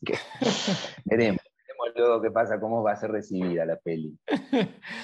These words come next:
Speaker 2: Cuéntanos, Martín, ¿por qué los zombie lovers tienen que ver la película?
Speaker 1: Deberían verla porque, porque un poco relacionado con esto de las primeras películas de zombies y no de Walking Dead o World Z o cualquiera de esas,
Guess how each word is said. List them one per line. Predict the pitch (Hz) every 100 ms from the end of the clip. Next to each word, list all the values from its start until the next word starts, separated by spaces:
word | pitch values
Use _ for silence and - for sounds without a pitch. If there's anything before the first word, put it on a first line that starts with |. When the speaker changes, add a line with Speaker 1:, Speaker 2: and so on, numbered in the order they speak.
| -
Speaker 2:
Cuéntanos, | 247 262 285 269 220
Martín, | 214 196 196 220 202 196 -
¿por | 202 196
qué | 226
los | 262 311
zombie | 311 285 277
lovers | 269 277 269 -
tienen | 262 254 262 240 196
que | 220
ver | 247 277
la | 240
película? | 233 196 165 165 156 156 - _ - -
Speaker 1:
Deberían | 139 156 185 247 233
verla | 254 233
porque, | 151 127 - - 135 131 120
porque | 127 123 104 123 117 113 110 110
un | 170 185
poco | 208 202
relacionado | 170 139 127 143 165 160
con | 135 135
esto | 165 - 135
de | 127 123
las | 120 -
primeras | - 151 196 196 147 -
películas | 120 120 123 113
de | 104
zombies | 110 107 120 147 -
y | 104
no | 113 123
de | 117 110
Walking | 104 113 107 104 107
Dead | 117 135 143 131 113
o | 104 101
World | 95 113 110 104
Z | - - 123 127 127 127 120 101
o | 95 87
cualquiera | 98 92 117 117
de | 120
esas, | 120 165 185